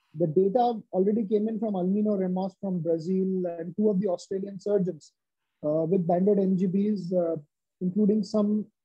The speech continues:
initial cases by Carl Miller from Dubai. So we thought, "Let's, let's try and do some cases as a part of the study."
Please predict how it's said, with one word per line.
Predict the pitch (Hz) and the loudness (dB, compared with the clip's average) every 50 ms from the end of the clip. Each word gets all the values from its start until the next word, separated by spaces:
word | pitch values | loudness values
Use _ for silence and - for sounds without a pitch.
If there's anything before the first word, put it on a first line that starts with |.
| _ _ _ _ _ - | _ _ _ _ _ -4
initial | 196 208 208 202 240 220 208 | 0 0 2 2 2 0 2
cases | 180 208 185 196 196 185 | 2 0 0 0 -2 0
by | 185 196 180 | 0 0 0
Carl | - 180 175 190 196 | 0 0 2 2 2
Miller | 196 196 190 196 190 185 | 2 2 2 2 0 0
from | - 196 180 175 | -2 -4 -4 -2
Dubai. | 156 160 156 160 160 170 185 190 _ _ _ _ _ _ _ _ | -2 -2 -2 -2 -2 -2 -4 -6 _ _ _ _ _ _ _ _
So | _ - 185 190 196 | _ 0 2 2 2
we | 196 226 269 | 2 0 0
thought, | 240 269 277 262 262 254 | 0 2 0 0 0 0
"Let's, | 254 262 254 - - | -2 -2 -2 0 0
let's | 254 233 - - | 0 0 -2 -2
try | - 233 214 208 220 | -2 0 2 2 2
and | 226 226 220 220 214 | 2 0 0 -2 -2
do | 190 214 220 | 0 0 -2
some | - - 220 214 214 220 190 - _ _ - | -2 -2 -4 -4 -4 -6 -8 -14 _ _ -2
cases | 196 190 185 - 220 196 196 | -2 -2 -2 -2 -6 -6 -4
as | 202 | -6
a | 196 - - | -6 -4 -2
part | 190 214 202 208 | -2 -2 -2 -2
of | 190 185 | -4 -4
the | 190 | -6
study." | - - - 180 160 160 151 | -6 -4 -2 -2 0 0 -2